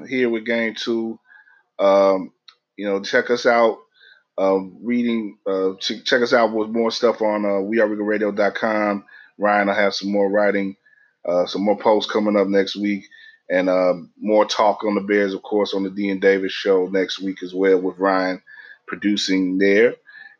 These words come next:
And, um, yeah, for now, this is Kyle Means, uh, about to sign off. Ryan Bukovetsky, uh,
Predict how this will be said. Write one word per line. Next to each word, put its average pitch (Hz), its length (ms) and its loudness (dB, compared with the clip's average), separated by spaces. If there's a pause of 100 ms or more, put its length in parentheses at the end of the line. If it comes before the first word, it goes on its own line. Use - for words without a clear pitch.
And, 117 180 4
um, 120 380 2 (240)
yeah, 151 120 4
for 131 180 -2
now, 139 480 2 (220)
this 110 200 -12
is 113 260 -14 (640)
Kyle 117 280 2
Means, 131 720 0
uh, 113 200 -2
about 110 280 -2
to - 60 -14
sign 113 340 -2
off. 120 240 2
Ryan 113 380 -2
Bukovetsky, 123 800 -2 (640)
uh, 104 120 4